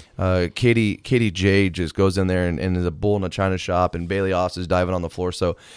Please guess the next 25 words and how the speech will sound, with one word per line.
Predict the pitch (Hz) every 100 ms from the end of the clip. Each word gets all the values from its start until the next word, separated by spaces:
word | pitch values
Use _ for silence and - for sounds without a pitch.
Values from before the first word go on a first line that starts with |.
| -
you | 123
can't | - 160
say | 139
the | 117
most | 110 107 - -
physical | 165 131 104 92 92 95 - - - _
because | 117 113 127
all | 110 131
three | - 117 113
of | 104 85
'em | 78 82 - -
put | 104
off | 98 87
that | 95 82
very | 90 98 113 107
physical, | 95 107 95 90 98 92 87 - - 95
uh, | 87 87
hustle | 87 107 -
vibe. | 90 95 92 80
And | 87
so, | - 110 98 - - - -
uh, | - 92 -
but | 120 143
with, | 160 143 107 -
with | 131 127